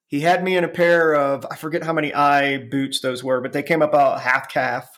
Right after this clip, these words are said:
right? 'Cause they were, they were climbing boots. They're boots for climbing utility poles. And he had me up about half calf, uh, steel shanks in 'em, because when you're standing on the ladder, they don't want the, the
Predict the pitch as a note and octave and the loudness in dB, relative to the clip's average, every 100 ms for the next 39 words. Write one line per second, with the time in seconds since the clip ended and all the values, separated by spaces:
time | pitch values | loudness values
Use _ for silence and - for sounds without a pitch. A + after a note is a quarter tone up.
0 | _ _ _ - B2+ B2+ C#3+ C3 C#3 C3 | _ _ _ -2 0 0 -2 -2 0 0
1 | C#3 C3+ F#3+ F3+ C#3 B2 A#2+ A#2+ C3+ B2 | -2 0 2 4 2 -2 -4 -4 -8 -6
2 | C#3+ - C#3 C#3+ C#3 C#3+ C#3 D3+ B2+ B2+ | -6 -8 -4 -2 0 -2 0 -2 -2 -4
3 | A#2+ F#2+ - _ _ _ _ - C3 C3 | -6 -6 -12 _ _ _ _ 0 2 2
4 | C3 B2+ D3 D3 C#3+ C#3+ C3+ C3+ C3 - | 0 0 2 4 2 2 0 0 0 0
5 | C#3 D#3+ F#3+ D#3+ C#3 C3 B2+ - _ _ | 0 0 0 2 2 2 0 -8 _ _
6 | _ C3 C3 B2 - G3 G3 - D#3 D3 | _ 2 2 2 0 0 2 2 2 0
7 | - C3 B2 C#3 - B2+ C3 C#3 C3+ C3 | -2 -2 -4 -6 -12 -10 -6 -4 -4 -2
8 | C#3+ C#3+ C#3 C3+ C3 C3+ C3 G2 C3+ B2+ | 0 0 2 4 4 4 0 -2 -4 -2
9 | C3 B2+ B2+ B2+ B2 | -2 -4 -4 -4 -4